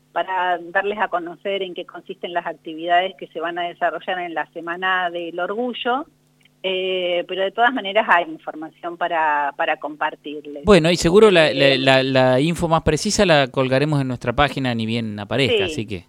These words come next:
Speaker 1: seguramente,
Speaker 2: estamos ahí.
Speaker 1: seguramente. Eh, la Semana de la Diversidad, así la han dado en llamar, va a iniciar el domingo quince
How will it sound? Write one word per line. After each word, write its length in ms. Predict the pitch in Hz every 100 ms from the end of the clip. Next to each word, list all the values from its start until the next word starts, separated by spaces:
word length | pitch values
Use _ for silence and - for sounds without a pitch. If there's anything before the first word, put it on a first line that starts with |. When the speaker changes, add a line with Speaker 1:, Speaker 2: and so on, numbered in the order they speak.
| _ -
Speaker 1:
seguramente, 720 | 202 196 175 165 151 143 -
Speaker 2:
estamos 380 | _ 123 113 -
ahí. 100 | 165
Speaker 1:
seguramente. 460 | 151 147 139 147 _ _ _ _ _ -
Eh, 520 | 190 190 190 190 190 190
la 200 | 196 196
Semana 1000 | 226 247 277 269 240 220 202 190 185 170
de 80 | 190
la 100 | 190
Diversidad, 840 | 185 175 170 175 180 180 226 294 285
así 460 | 269 - 190 190 175
la 160 | 175
han 100 | 175
dado 560 | 180 180 185 175 175 170
en 160 | 175
llamar, 540 | 165 165 185 208 262 233
va 60 |
a 40 | 185
iniciar 680 | 180 170 - 196 202 190 -
el 540 | 180 180 175 175 170
domingo 1080 | 170 185 196 196 185 175 170 165 156 160 156
quince 580 | 233 262 269 269 294